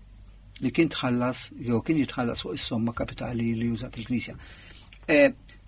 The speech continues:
diħna kienet xi ħaġa tajba, però anki hawnhekk, sakemm ħa ċerti ġiż-, deċiżjonijiet,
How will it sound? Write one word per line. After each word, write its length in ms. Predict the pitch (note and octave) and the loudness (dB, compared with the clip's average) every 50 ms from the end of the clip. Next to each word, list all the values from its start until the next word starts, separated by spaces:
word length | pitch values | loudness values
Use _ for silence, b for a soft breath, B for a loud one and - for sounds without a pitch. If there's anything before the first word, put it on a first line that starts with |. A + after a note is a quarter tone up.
| - - - | -20 -8 -6
diħna 360 | C#4 C#4 A3+ A3 F#3 D3+ - | -2 4 4 4 4 4 4
kienet 200 | D3+ C3 A#2 - | 4 4 4 2
xi 80 | - | 0
ħaġa 220 | A2+ A#2 A2+ B2 A#2+ | -2 0 0 0 4
tajba, 500 | G3 G3 G3 G3+ F3+ G#3 A3+ B3 C4+ C#4 - - - - - - - | 6 6 6 6 4 4 4 4 2 -2 -10 -14 -14 -12 -10 -4 0
però 220 | G#3 G3 A3 - | 2 2 4 8
anki 340 | C#4 C#4 C#4 C#4 - G3+ E3+ | 10 10 10 10 8 6 6
hawnhekk, 500 | C#3+ C3 A#2+ A2+ G#2 G2+ G#2 C#3 E3+ - - - - - - - | 6 6 6 4 4 2 2 0 -2 -4 -12 -20 -20 -20 -16 -10
sakemm 320 | - - B3 - A#3 F#3 | -4 -4 -2 -2 -2 -2
ħa 120 | - F#3 D#3+ - | 0 0 0 2
ċerti 240 | D#3+ C#3 - C#3 B2+ | 0 0 0 -2 0
ġiż-, 260 | A#2+ B2 A#2 A#2 - - | 0 0 -2 -2 -6 -6
deċiżjonijiet, 920 | B2 B2 A#2+ - C3 A2 G2+ B2+ B2 A#2+ C#3 C3+ A2+ G#2+ A2 A#2+ - - | -2 -2 0 0 0 0 0 0 2 2 2 2 2 0 0 -2 -6 -8